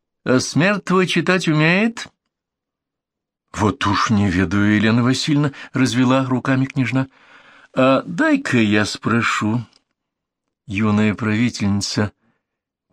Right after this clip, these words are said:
пересекла опочивальню, ухватила детину за курчавую бороду и подняла его лицо к себе.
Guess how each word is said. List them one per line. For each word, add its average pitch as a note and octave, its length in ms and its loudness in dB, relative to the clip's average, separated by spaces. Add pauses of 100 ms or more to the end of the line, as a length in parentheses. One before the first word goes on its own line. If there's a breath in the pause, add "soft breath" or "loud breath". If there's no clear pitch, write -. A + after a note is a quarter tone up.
пересекла A2 540 0
опочивальню, B2 720 0 (200 loud breath)
ухватила A#2 520 0
детину G#2+ 380 0
за G2+ 120 0
курчавую G2 560 0
бороду A#2 380 2 (160 loud breath)
и - 80 -6
подняла A2 460 2
его G#2+ 180 0
лицо G#2+ 360 0
к - 60 -10
себе. A2+ 340 0